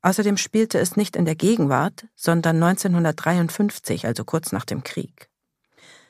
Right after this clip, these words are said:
Alan wusste von dem Mord an diesem Frank Paris?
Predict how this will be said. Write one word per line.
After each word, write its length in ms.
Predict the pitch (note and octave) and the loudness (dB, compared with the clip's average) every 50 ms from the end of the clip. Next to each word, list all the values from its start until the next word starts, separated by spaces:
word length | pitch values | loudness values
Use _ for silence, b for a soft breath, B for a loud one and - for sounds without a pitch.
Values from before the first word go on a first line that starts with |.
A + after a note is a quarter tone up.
| b b b _ _ _ _ _ _ _ _ _ | b b b _ _ _ _ _ _ _ _ _
Alan 500 | - D#3+ E3 F3 G3+ G#3 G3 F3 D#3 - | -2 -2 0 0 0 0 0 0 -2 -2
wusste 380 | C#3 D#3 F#3 - - - - D4 | -4 -6 -4 -4 -6 -2 -4 -4
von 240 | - - F#3+ F3+ E3+ | -2 0 0 0 2
dem 260 | D#3+ D3+ D#3 D3 C#3+ | 2 0 0 0 2
Mord 320 | C#3+ D#3+ F3 G3 A3 - | 2 2 2 0 0 -2
an 280 | A#3+ G3+ F#3+ F#3+ F#3 - | -2 -2 0 0 -2 -4
diesem 260 | F3+ F3+ - F#3 F3 | -6 -6 -4 -4 -4
Frank 320 | - - - F3+ F#3 F3 | -4 -2 -2 -2 -2 -2
Paris? 560 | - - E3+ E3 E3+ A3+ D4+ - - - - | -4 -4 -4 -2 -2 -4 -4 -6 -10 -16 -16